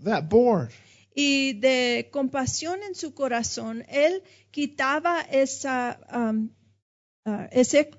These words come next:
Speaker 2: cuero que tenían los nombres.
Speaker 1: He would see where the debt was. He would fold it over and cover it.
Speaker 2: Él doblaba ese cuero donde leía los, ah, nombres y, y el número.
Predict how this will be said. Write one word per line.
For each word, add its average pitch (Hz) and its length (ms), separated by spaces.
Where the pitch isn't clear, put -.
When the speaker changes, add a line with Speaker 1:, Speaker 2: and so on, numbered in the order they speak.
Speaker 2:
cuero 247 520
que 269 140
tenían 240 480
los 311 220
nombres. 247 580
Speaker 1:
He 220 80
would 233 220
see 269 260
where 254 160
the 214 100
debt 220 280
was. 220 280
He 214 60
would 190 160
fold 285 460
it 269 100
over 262 340
and 175 160
cover 190 340
it. - 220
Speaker 2:
Él 285 280
doblaba 294 840
ese 285 580
cuero 254 640
donde 240 640
leía 247 800
los, 233 500
ah, 208 240
nombres 240 540
y, 285 420
y 262 180
el 294 160
número. 233 500